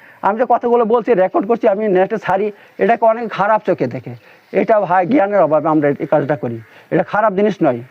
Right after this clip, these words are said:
প্রতিটা ভালো কাজ আপনার সামনে বাড়িয়ে দিন। আর আল্লাহ নবী সাল্লাল্লাহু আলাইহি ওয়াসাল্লাম নিজে বলছে, "বাল্লিগু আন্নি ওয়ালাউ আয়া।" তুমি আমার পক্ষ থেকে একটা যদি বাক্য তোমার কাছে পৌঁছে থাকে আমার পক্ষ থেকে, সেইটাকে কাছে রাখবে না, ও সামনে পৌঁছিয়ে দাও,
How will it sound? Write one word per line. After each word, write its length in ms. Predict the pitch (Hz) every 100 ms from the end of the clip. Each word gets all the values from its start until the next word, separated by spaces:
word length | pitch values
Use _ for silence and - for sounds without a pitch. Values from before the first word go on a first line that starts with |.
| _
প্রতিটা 340 | - 330 349 330
ভালো 260 | 190 254
কাজ 240 | 269 262 170 - -
আপনার 320 | - - 254 233
সামনে 360 | 196 208 214 208 -
বাড়িয়ে 260 | 151 175 151
দিন। 200 | 131 123 - -
আর 100 | 220
আল্লাহ 240 | 226 277
নবী 120 | 277
সাল্লাল্লাহু 80 | 247
আলাইহি 140 | 269 269
ওয়াসাল্লাম 0 |
নিজে 160 | 302
বলছে, 220 | 277 226
"বাল্লিগু 360 | 190 349 370 302
আন্নি 200 | 285 262
ওয়ালাউ 240 | 202 190
আয়া।" 240 | 147 131 127 - - -
তুমি 160 | 302 -
আমার 260 | 254 339
পক্ষ 240 | 339 330 320
থেকে 260 | 320 320 349 302 - -
একটা 360 | 294 320 - 349
যদি 200 | 311 330 - -
বাক্য 540 | 226 294 - 359 240 -
তোমার 220 | 233 254
কাছে 200 | 359 269
পৌঁছে 280 | 247 240 240
থাকে 200 | 226 208
আমার 300 | 185 226 247
পক্ষ 240 | 240 - -
থেকে, 280 | 196 175 151 - -
সেইটাকে 480 | 277 339 339 330
কাছে 300 | 294 277 -
রাখবে 280 | 294 277 233
না, 100 | 269
ও 160 | 240 185 -
সামনে 340 | - 294 294 294
পৌঁছিয়ে 380 | 285 247 247
দাও, 220 | 208 170